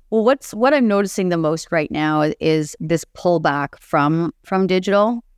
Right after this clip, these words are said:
We've been so into it for so long, and there's a real thirst for the make, making and the touching and the feeling, and even the experiential is, like, 'cause we had the Instagram moments before the pandemic, and people were building those little, like,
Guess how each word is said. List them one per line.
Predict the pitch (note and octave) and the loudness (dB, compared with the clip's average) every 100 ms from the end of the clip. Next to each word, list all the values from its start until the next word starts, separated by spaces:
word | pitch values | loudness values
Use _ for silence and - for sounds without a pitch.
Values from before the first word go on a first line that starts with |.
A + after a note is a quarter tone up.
| - | -4
We've | F3+ F3+ | -2 0
been | F3+ E3 | -2 -2
so | - - F3 E3+ | -2 0 2 2
into | F3 F3 E3+ E3 | 0 0 -2 -2
it | D3 D3 - | 0 -2 -4
for | E3 | -8
so | D3+ - D3+ D#3+ | -6 -2 0 2
long, | D#3 D#3 D3+ C#3+ C3+ D3 D#3 - | 0 0 0 -2 -4 -6 -10 -8
and | D#3 D#3 D#3+ | -2 0 2
there's | D3+ D3+ | 2 2
a | E3 | 0
real | D#3+ E3 | 2 0
thirst | D#3+ - D#3+ D#3 D3+ - - | 0 -2 0 0 -4 -12 -10
for | D#3+ D3+ C#3+ C#3+ C#3+ _ | -4 -2 -2 -4 -8 _
the | D#3+ D#3+ | -6 0
make, | D#3 D3 - - | 2 2 -2 -6
making | D3+ D#3 C#3+ D3+ C#3+ - | 0 2 2 2 2 2
and | D3 C#3+ | 2 2
the | C#3+ C3+ | 2 -2
touching | - D3 - D3+ C#3+ | -2 -4 -2 -2 0
and | C#3+ | 0
the | C3+ | -2
feeling, | C#3+ C#3 C3+ C3+ C3 C#3+ | -2 -2 -2 -2 -4 -6
and | - C3+ C3 C3 - - _ _ - | -6 -4 -4 -6 -10 -14 _ _ -2
even | C4 D4+ | 4 6
the | C#4+ | 6
experiential | B3 - - G#3+ F3 E3 G3+ - D3+ C#3+ | 4 -2 0 2 4 2 2 0 0 0
is, | C#3+ C#3+ - | -2 -6 -8
like, | C3+ C#3 _ - | -8 -8 _ -8
'cause | E3+ | -2
we | F3 | 0
had | F3+ | 0
the | F3+ | 0
Instagram | E3+ E3 - E3 F3 E3+ E3+ | -2 -4 -4 -2 0 2 2
moments | D#3+ E3 E3 | 2 2 -2
before | - D#3+ E3 D#3 | -6 -6 -2 -2
the | |
pandemic, | D3+ E3+ D#3 C#3+ D#3 D3 C#3 C3 | -2 0 0 2 2 2 0 -2
and | C#3+ | -6
people | D3 C#3+ | -6 -4
were | D3+ D#3 | -2 -2
building | D3+ D#3+ D#3+ | 2 2 2
those | D#3+ D#3 D3+ | 2 0 0
little, | E3 D#3+ | 2 2
like, | D#3 D3+ | 0 -2